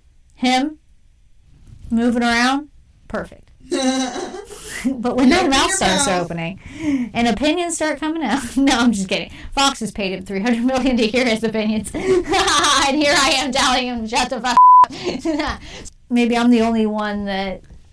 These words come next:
Speaker 1: thinks when a man offers a woman a protein bar, I'm immediately ick.
Speaker 2: <laughs>
Speaker 1: Like, you can offer me
Speaker 2: You
Speaker 1: a
Speaker 2: better show up with hers and chips.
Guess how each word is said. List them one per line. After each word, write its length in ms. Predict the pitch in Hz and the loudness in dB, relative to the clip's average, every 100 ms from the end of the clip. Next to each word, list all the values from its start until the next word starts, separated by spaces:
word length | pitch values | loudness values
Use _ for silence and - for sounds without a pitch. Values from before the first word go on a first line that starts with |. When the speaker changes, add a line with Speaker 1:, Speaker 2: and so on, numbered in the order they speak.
| - | -10
Speaker 1:
thinks 280 | 220 214 208 | -6 -4 -4
when 120 | 208 | -4
a 80 | 196 | -2
man 220 | 190 196 | -2 -2
offers 400 | 190 196 226 208 | -4 -6 -6 -8
a 60 | 202 | -8
woman 240 | 190 185 | -8 -8
a 60 | 170 | -6
protein 420 | 208 196 208 190 | -6 -6 -6 -4
bar, 120 | 180 | -2
I'm 260 | 190 196 190 | -2 -4 -2
immediately 680 | 214 196 185 170 143 - | 0 0 -2 -6 -10 -12
ick. 200 | - - | -14 -8
Speaker 2:
<laughs> 1600 | 247 233 226 240 220 240 - - - - - 302 294 - 277 - - - - - - - - - - | -2 0 0 0 -2 -2 -4 -4 -6 -6 -8 -10 -10 -12 -14 -16 -20 -20 -20 -20 -20 -20 -20 -14 -4
Speaker 1:
Like, 220 | 208 202 | -2 0
you 80 | 254 | 0
can 100 | 277 | 2
offer 280 | 233 226 | 2 0
me 100 | 208 | 0
Speaker 2:
You 60 | 185 | 0
Speaker 1:
a 60 | 185 | -2
Speaker 2:
better 160 | 185 | -4
show 180 | 180 226 | -6 -6
up 160 | 220 202 | -6 -6
with 140 | 196 196 | -8 -4
hers 260 | 214 220 | -6 -6
and 280 | 165 202 190 | -8 -8 -6
chips. 520 | - 160 - - - | -6 -6 -8 -18 -18